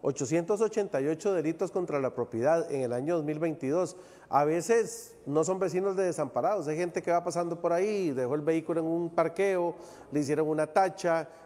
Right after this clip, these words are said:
alguien que iba, no sé, caminando por alguna, eh, calle de, no sé, el Parque de la Paz y sufrió un asalto. Eh, y también la delincuencia no necesariamente tiene que ser criolla, ¿verdad?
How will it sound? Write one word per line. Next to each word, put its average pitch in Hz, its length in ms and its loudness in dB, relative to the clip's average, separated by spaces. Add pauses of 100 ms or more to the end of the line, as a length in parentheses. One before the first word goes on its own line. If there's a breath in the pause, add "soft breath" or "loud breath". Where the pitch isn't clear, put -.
alguien 156 340 2
que 156 200 0
iba, 151 480 2
no 143 160 -2
sé, 165 340 0
caminando 139 540 -2
por 151 120 0
alguna, 147 640 0
eh, 117 220 -2
calle 151 340 2
de, 120 580 0
no 127 120 -2
sé, 165 240 2
el 98 100 -6
Parque 139 280 0
de 156 60 2
la 143 120 0
Paz 175 320 2
y 120 80 -8
sufrió 113 300 -4
un 151 60 0
asalto. 160 560 2 (400 loud breath)
Eh, 143 300 2
y 202 120 2
también 214 560 4
la 165 140 2
delincuencia 160 540 0
no 180 140 0
necesariamente 175 760 0
tiene 175 180 0
que 175 80 0
ser 165 200 -2
criolla, 156 440 0
¿verdad? 175 300 -2